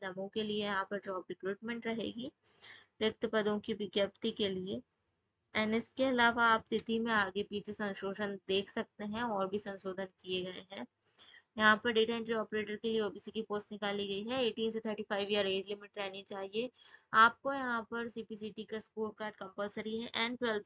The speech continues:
पास आपका होना जरूरी है। पीजीडीसी या डीसी किया है और मध्य प्रदेश के निवासी हैं तो आप इस फॉर्म को फिल अप कर सकते हैं।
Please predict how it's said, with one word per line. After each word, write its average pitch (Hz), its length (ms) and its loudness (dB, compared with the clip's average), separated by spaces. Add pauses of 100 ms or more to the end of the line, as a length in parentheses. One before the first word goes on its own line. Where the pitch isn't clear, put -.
पास 196 240 -2
आपका 190 260 -4
होना 190 300 -4
जरूरी 185 480 -4
है। 220 100 -2
पीजीडीसी 214 760 0
या 220 120 8
डीसी 208 440 0
किया 202 220 2
है 254 260 2 (400)
और 226 140 8
मध्य 247 240 2
प्रदेश 262 320 2
के 262 120 0
निवासी 226 380 4
हैं 226 100 2
तो 226 80 4
आप 208 160 6
इस 208 160 -4
फॉर्म 190 180 -2 (100)
को 233 60 -2
फिल 202 200 2
अप 180 160 2
कर 190 180 4
सकते 220 380 -2
हैं। 240 320 -4